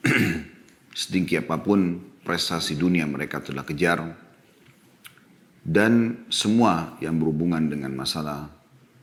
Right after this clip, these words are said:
target-target yang biasa dijadikan sebagai target utama <clears throat> setiap orang di muka bumi ini,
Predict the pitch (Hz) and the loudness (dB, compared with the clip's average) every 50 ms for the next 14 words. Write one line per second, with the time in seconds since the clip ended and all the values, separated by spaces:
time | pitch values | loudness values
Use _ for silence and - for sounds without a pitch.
0 | - _ - 92 101 98 87 98 - - - 90 87 82 78 87 82 - - 76 | -8 _ 0 2 2 4 2 2 0 0 0 0 2 2 0 0 0 0 -2 -2
1 | 76 78 76 76 76 - - 73 76 73 - 71 71 73 - 78 76 76 76 - | 0 0 0 0 0 -2 -2 -2 -2 0 -2 -2 -2 -4 -4 -6 -6 -4 -4 -6
2 | - - - 69 65 - - 71 69 71 71 - - - - _ _ _ _ _ | -4 -4 -6 -6 -4 -4 -4 -2 -2 -2 -4 -8 -10 -14 -20 _ _ _ _ _
3 | _ _ _ _ _ _ _ _ _ _ _ _ _ _ _ _ _ _ _ _ | _ _ _ _ _ _ _ _ _ _ _ _ _ _ _ _ _ _ _ _
4 | _ _ _ _ _ _ _ - - - 92 95 87 90 87 - - 90 - - | _ _ _ _ _ _ _ -10 -4 -2 0 0 0 0 -2 -2 -2 -4 -2 2
5 | 92 95 92 82 76 69 69 - - - - - - - - - - 87 82 73 | 2 2 2 2 0 -2 -6 -12 -16 -6 -2 0 2 4 4 4 2 0 -2 -4
6 | - - - - 85 78 87 92 95 87 82 78 78 73 - 76 76 78 76 76 | -8 -6 -2 -2 -2 0 0 0 0 0 0 0 -2 -2 -4 -2 -2 -2 -2 -2
7 | 73 67 73 82 87 | -2 -2 0 0 0